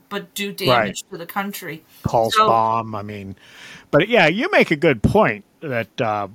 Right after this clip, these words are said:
Speaker 2: you know, China doesn't want to inflict that kind of damage on the U S because we're, we're their best customer.
Speaker 1: Mm-hmm.
Speaker 2: <laughs> Yeah, I mean,
Speaker 1: But
Speaker 2: which,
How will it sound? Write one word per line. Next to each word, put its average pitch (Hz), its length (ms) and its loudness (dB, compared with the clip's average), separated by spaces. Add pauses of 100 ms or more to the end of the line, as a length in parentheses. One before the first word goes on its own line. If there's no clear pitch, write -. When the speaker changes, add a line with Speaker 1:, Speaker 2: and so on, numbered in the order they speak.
(120)
Speaker 2:
you 147 100 -12
know, 110 120 -6
China 269 380 2
doesn't 147 300 2
want 135 140 0
to 120 80 0
inflict - 600 -4 (180)
that 147 200 0
kind 151 240 -2
of 104 140 -8
damage 123 500 -2
on 113 160 -6
the 107 80 -8
U 107 240 -6
S 117 320 0
because 113 720 -2
we're, 120 360 -6
we're 113 200 -4
their 131 120 -6
best 107 260 -8
customer. 87 540 -12 (280)
Speaker 1:
Mm-hmm. 180 520 -8
Speaker 2:
<laughs> - 40 -20 (140)
Yeah, - 200 -6 (800)
I 110 140 -6
mean, 104 320 -10 (1400)
Speaker 1:
But 147 340 4
Speaker 2:
which, - 180 -14